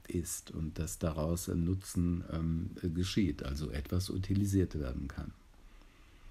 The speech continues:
Also zum Beispiel traumatisierte Klienten können besonders gut dissoziieren. Und damit sind sie besonders gut für Trance geeignet, weil sie etwas abspalten.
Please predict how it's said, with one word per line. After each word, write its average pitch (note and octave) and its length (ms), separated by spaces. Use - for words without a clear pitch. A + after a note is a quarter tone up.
Also D#2+ 160
zum F2 220
Beispiel E2+ 400
traumatisierte F2+ 1000
Klienten F#2 500
können F#2+ 300
besonders F2+ 580
gut G2 400
dissoziieren. G2+ 1080
Und - 180
damit F2 220
sind F#2+ 200
sie F#2+ 100
besonders F2+ 600
gut F#2 240
für G2 160
Trance F#2+ 460
geeignet, D#2+ 520
weil D2 140
sie F2+ 100
etwas F#2 380
abspalten. C#2 920